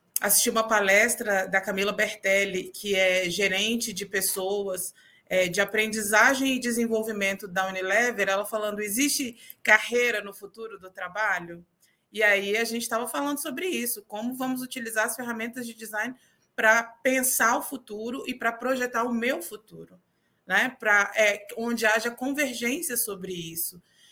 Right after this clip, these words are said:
Então, é muito, e também pra o desenvolvimento das habilidades de liderança, que foi algo que também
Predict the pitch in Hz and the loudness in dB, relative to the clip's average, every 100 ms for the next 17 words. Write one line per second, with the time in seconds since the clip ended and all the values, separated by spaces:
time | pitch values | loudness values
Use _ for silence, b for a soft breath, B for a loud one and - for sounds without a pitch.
0 | b - 208 - 208 214 233 240 - 226 | b -12 -8 -2 -2 0 -2 -2 0 0
1 | 220 220 254 285 294 294 262 - 247 269 | 2 0 0 0 -2 -4 -4 -6 -2 0
2 | 320 320 269 285 370 - 294 294 277 240 | 0 2 4 4 2 0 2 2 -2 -4
3 | 277 285 294 349 277 262 302 339 339 208 | -4 -2 -4 -2 0 0 -2 -6 -14 -4
4 | 233 240 247 233 240 220 240 233 240 240 | -2 -2 -4 -6 -4 -2 -2 -2 -4 -4
5 | 254 262 247 185 180 202 202 208 202 202 | -2 0 0 -2 -6 -12 -10 -2 0 0
6 | 202 - - 208 202 214 220 | -4 -16 -10 -6 -2 -4 -4